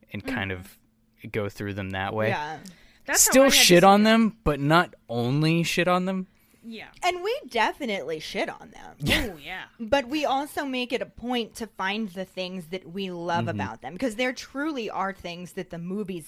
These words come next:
Speaker 3: did phenomenally, namely with the casting
Speaker 2: Mm-hmm.
Speaker 3: and then a lot of the visuals.
Speaker 2: And comparatively to the later movies, the first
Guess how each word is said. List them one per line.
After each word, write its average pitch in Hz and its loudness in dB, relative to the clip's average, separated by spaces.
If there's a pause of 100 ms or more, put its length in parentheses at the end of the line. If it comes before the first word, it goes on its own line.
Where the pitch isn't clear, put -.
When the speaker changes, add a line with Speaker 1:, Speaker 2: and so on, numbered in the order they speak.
Speaker 3:
did 170 -4 (160)
phenomenally, 190 -4 (220)
namely 196 -4
with 208 -6
the 170 -6
casting 247 -8 (260)
Speaker 2:
Mm-hmm. 208 -10 (840)
Speaker 3:
and 220 0
then 202 0
a 196 2
lot 185 0
of 196 0
the 202 -2
visuals. 160 -6 (540)
Speaker 2:
And 285 -6
comparatively 294 -4
to 247 -12
the 208 -10
later 214 -8
movies, 190 -12
the 247 -4
first 320 -14